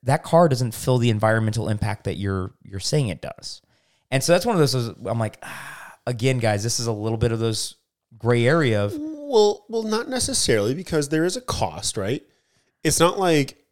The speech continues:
Speaker 2: "Oh, we, we know it's in Idaho. Okay, let's just go drill right there." I mean, you even said, you know, this coring sample and then, of course,
Speaker 1: Yeah.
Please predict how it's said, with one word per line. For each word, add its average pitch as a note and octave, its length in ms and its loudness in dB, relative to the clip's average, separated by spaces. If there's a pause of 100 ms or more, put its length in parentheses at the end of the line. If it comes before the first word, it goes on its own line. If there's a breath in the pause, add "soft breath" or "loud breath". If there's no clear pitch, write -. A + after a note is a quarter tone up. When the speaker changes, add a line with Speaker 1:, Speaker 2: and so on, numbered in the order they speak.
(140)
Speaker 2:
"Oh, C3+ 280 4
we, C3 240 0
we C3+ 120 0
know C#3 120 4
it's C3 100 0
in B2 60 0
Idaho. C3 500 0
Okay, C3 160 2
let's A#2+ 160 4
just - 160 -4
go A#2+ 140 2
drill A2+ 200 0
right G#2 160 -2
there." B2 140 0
I G2 60 -4
mean, A2+ 160 -2
you C#3+ 100 -4
even D#3 160 -2
said, D#3 240 0
you A#2 60 -2
know, G#2+ 100 0
this G2+ 200 -6
coring C#3+ 400 -2
sample C#3+ 420 -2
and A#2 100 -2
then, G#2+ 60 -2
of G#2 80 -8
course, F3 180 2
Speaker 1:
Yeah. C3+ 40 -4